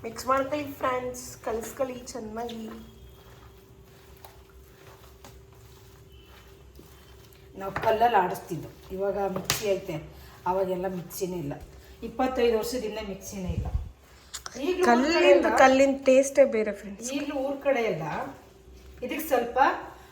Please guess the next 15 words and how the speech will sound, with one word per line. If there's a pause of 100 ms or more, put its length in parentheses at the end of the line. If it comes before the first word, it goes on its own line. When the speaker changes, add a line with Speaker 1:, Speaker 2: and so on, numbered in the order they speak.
(120)
Speaker 2:
ಅಕ್ಕಿನ (140)
ನೀವು
ಒಡೆಯಾಗೆ
ನೆನೆ
ಹಾಕ್ದಾಗ,
ಕಡಲೆಬೇಳೆ
ಕಾಳು
ನೆನೆ
ಹಾಕ್ದಾಗ (500)
ನಾನು
ಮರ್ತೋದೆ, (460)
ಅಕ್ಕಿ
ಹಿಟ್ಟಿಲ್ಲ,
ಖಾಲಿ
ಆಗೈತೆ.